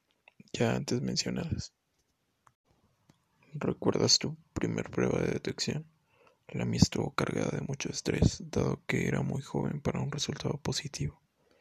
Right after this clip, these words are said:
Después de cierto tiempo, entendí que nunca se es muy joven si estás expuesto a la infección. Recuerdo que esperando a que me llamaran para la prueba,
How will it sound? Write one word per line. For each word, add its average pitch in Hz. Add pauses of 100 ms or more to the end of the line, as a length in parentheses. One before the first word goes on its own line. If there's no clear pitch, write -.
(380)
Después -
de -
cierto -
tiempo, -
entendí -
que -
nunca -
se -
es 139
muy 127
joven 139
si -
estás -
expuesto -
a -
la 143
infección. - (1300)
Recuerdo -
que 123
esperando 120
a 131 (240)
que -
me -
llamaran - (460)
para -
la -
prueba, -